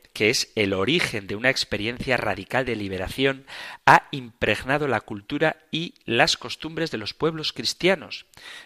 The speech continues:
Pero hoy, de una manera totalmente nueva, a causa de los temibles retos a los que la humanidad tiene que hacer frente,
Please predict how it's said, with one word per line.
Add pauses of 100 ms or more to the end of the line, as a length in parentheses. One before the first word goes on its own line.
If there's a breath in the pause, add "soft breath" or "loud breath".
Pero
hoy, (380 loud breath)
de
una
manera (300)
totalmente
nueva, (320 soft breath)
a
causa
de
los
temibles
retos
a
los
que
la
humanidad
tiene
que
hacer
frente,